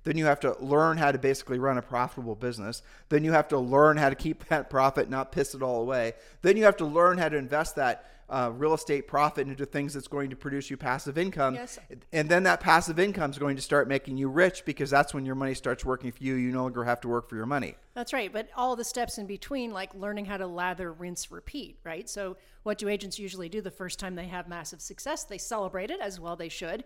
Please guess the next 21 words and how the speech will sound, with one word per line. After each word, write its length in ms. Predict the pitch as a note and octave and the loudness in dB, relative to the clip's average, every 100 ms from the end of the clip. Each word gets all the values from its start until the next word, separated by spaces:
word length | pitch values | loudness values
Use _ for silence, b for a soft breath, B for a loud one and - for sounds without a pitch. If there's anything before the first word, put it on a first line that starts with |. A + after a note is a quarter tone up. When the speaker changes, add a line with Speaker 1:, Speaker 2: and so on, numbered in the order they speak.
| b b b b | b b b b
Speaker 2:
But 120 | A3+ | -4
then 160 | B3+ B3+ | -2 -2
they 120 | A#3+ | -6
typically 520 | - C4+ C4 A#3+ A3 | -6 -4 -4 -4 -6
have 460 | G#3+ G3+ G3+ G#3 G3+ | -2 0 0 0 -2
a 140 | G3+ | -4
quarter 460 | G3+ G#3 G3 F#3+ F#3+ | -6 -8 -4 -4 -4
that's 300 | F3 E3+ - | -6 -10 -10
not 400 | F3 E3 D#3 - | -8 -8 -8 -12
quite 360 | - F3 E3+ F3 | -16 -12 -12 -12
as 200 | E3+ - | -12 -8
awesome 360 | F3+ F#3 G#3 | -6 -4 -6
as 120 | G#3 F#3+ | -6 -6
the 80 | |
last 260 | G3 G3+ G3+ | 0 0 0
quarter, 280 | - G#3+ C#4 | 0 2 2
and 180 | C#4+ G#3 | 0 -6
they 80 | |
have 160 | G3 G3+ | -10 -12
to 80 | G3 | -10
then 320 | G3+ G#3 | -8 -8